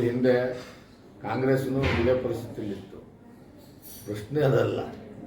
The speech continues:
ಪ್ರಶ್ನೆ ನೀವು ಹೇಳಿದ್ದಕ್ಕೆ ಉತ್ತರ ಹೇಳ್ಬಿಡ್ತೀನಿ. ಹಿಂದೆ ಲೋಕಸಭಾ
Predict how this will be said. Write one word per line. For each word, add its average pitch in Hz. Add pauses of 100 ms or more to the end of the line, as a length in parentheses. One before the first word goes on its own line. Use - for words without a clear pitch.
(720)
ಪ್ರಶ್ನೆ 127 (800)
ನೀವು 107
ಹೇಳಿದ್ದಕ್ಕೆ 135
ಉತ್ತರ 127 (100)
ಹೇಳ್ಬಿಡ್ತೀನಿ. 110 (1800)
ಹಿಂದೆ 139 (100)
ಲೋಕಸಭಾ 139